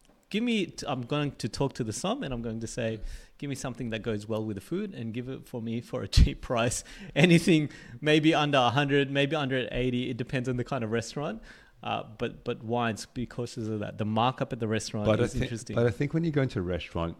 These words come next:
Speaker 2: you, you go in there knowing that there's gonna be a markup.
Speaker 1: Hmm.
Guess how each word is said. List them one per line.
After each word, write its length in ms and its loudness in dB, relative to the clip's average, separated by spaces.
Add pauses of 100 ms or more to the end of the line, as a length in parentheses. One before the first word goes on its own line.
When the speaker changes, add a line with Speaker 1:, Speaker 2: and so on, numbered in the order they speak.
Speaker 2:
you, 340 -6
you 100 -6
go 280 -2
in 100 -6
there 80 -4
knowing 360 -4
that 120 -8
there's 140 -10
gonna 180 -6
be 80 -6
a 80 -6
markup. 540 -10 (180)
Speaker 1:
Hmm. 140 -12